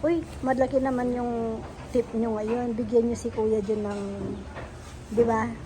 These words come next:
Pera na kasi po nila yun eh, na, ng mga boys. So, sabi ko, tinatanong ko, "Oh, magkano yung gusto nyo i-ano kay Kuya Jun?" Kasi, naano ako, mag-isa lang siya doon.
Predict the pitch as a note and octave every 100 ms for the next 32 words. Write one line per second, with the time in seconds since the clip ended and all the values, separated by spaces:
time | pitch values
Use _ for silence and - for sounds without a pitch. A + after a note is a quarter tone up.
0 | - C#4 D4+ D#4+ D#4 D#4 D4 C#4+ C4 B3+
1 | C4 C4 G#3+ G#3+ A3 B3 A#3 A#3 A3 G3
2 | G3+ A3 - - - - - G#3+ - -
3 | A#3 A3 A#3+ A3 A3+ G#3+ A3+ G4 G#4+ F#4+
4 | D#4 E4 D#4 A#3+ A#3 A#3+ C4+ D4+ D#4 E4+
5 | C#4+ E4 D#4+ D#4+ D4 D4 C#4+ C#4+ C4+ C4
6 | C4+ C4 B3 G#3 G#3 F#3+ F#3+ - - -
7 | - - - - D#4+ F#4 E4 - - -
8 | - - - C#4 D4 D4+ D#4 C4+ C#4+ D4
9 | B3+ A#3+ C4 A#3+ A#3 A3 G#3 A3 A3